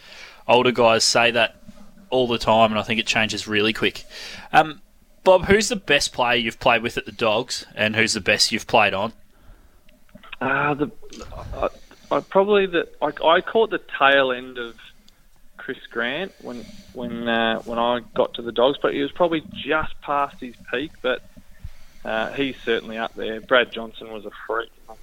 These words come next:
Speaker 2: He kicked eight goals against, uh, Matty Scarlett one day, and I felt like I had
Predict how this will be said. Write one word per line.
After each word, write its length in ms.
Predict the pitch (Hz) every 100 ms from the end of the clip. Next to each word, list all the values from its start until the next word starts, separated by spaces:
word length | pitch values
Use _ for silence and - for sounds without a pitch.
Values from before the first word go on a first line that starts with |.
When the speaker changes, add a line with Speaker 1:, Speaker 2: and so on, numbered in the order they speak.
| -
Speaker 2:
He 140 | -
kicked 100 | - -
eight 200 | 120 -
goals 340 | 117 113 110 - - - _ - - -
against, 560 | 117 - 110 104 - -
uh, 300 | 107 104 104 -
Matty 240 | 123 107 104
Scarlett 400 | - 104 107 113
one 180 | 110 107
day, 100 | 107 110
and 80 | 113
I 100 | 110 -
felt 200 | 104 104
like 180 | 110
I 140 | 104 107
had 120 | 104